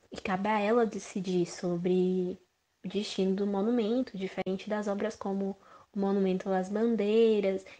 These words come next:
e a Estátua do Borba Gato em São Paulo, que são públicas e que também estão sendo colocadas em discussão.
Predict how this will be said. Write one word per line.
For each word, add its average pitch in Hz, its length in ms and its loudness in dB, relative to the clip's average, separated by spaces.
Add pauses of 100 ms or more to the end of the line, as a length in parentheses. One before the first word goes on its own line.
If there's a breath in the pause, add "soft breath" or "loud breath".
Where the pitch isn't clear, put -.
(120)
e 196 80 0
a 190 80 2
Estátua 190 440 -2
do 202 80 -8
Borba 196 320 0
Gato 190 260 -2
em 202 60 -6
São 233 240 -6
Paulo, 240 340 -2
que 359 160 -4
são 185 380 -4 (280 soft breath)
públicas 277 600 0 (640 loud breath)
e 247 120 -2
que - 120 -12
também 277 240 6
estão 294 160 2
sendo 262 240 2
colocadas 233 600 -2
em 240 120 6
discussão. 240 600 -4